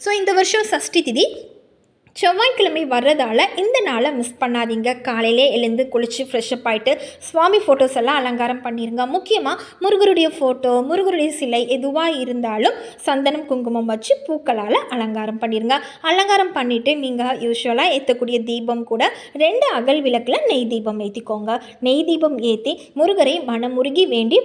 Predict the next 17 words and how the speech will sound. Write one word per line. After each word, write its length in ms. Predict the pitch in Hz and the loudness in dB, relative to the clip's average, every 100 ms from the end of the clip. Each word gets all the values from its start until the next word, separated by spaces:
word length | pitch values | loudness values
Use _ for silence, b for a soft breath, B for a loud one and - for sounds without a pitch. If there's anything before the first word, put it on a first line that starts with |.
| 262 | 2
வழிபாடு 440 | 226 226 226 226 226 | -2 -2 -6 -6 -4
பண்ணிக்கோங்க. 580 | 226 233 240 226 240 240 | -4 -2 -2 0 -2 -2
உங்களுக்கு 340 | 262 262 247 | -4 -4 -4
என்ன 400 | 240 247 339 508 466 | -6 -6 -2 0 2
வரம் 320 | 254 254 285 | 2 2 0
வேணுமோ 280 | 226 220 285 | -2 -2 -2
அதை 200 | 269 262 | -2 -2
நீங்க 240 | 262 233 269 | -2 -4 -4
தாராளமா 800 | 233 233 240 294 320 254 233 392 | -4 -4 -2 0 2 0 -2 -2
முருகர்கிட்ட 540 | 370 233 233 226 208 269 | 0 0 -4 -4 -4 -4
கேட்கலாம். 440 | 220 214 226 262 B B | -4 -2 0 0 B B
So 180 | - 403 | -4 0
குழந்தை 420 | 403 427 466 494 | 0 2 2 4
வரம் 280 | 381 320 294 | 4 2 0
வேண்டுபவர்கள் 760 | 240 262 294 262 233 220 285 | -2 -2 -2 0 0 0 0
நீங்க 240 | 349 262 294 | -2 -4 -6
மனமுருகி 600 | 277 233 247 254 247 | -4 -4 -2 -2 -4